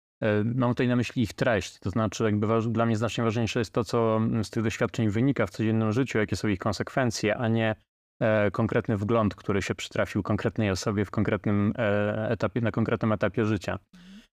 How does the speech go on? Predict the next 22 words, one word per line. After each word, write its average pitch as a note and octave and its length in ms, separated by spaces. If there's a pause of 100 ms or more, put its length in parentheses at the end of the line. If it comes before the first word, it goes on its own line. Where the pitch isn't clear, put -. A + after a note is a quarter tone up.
E, A2 500
a A#2+ 260 (240)
co C3 100
w - 60
tej B2+ 120
książce - 360
można A#2+ 280
znaleźć? A2+ 800
Em, A2+ 1600
no, C3+ 340
w, - 280
em, B2+ 640
podszedłem B2+ 500 (320)
do, A2+ 240 (380)
mm, A2 400
tego G#2+ 440 (100)
tematu A#2 420
dosyć A2 300
ambitnie A#2+ 500
i A2 260
starałem A#2 420
się A2+ 400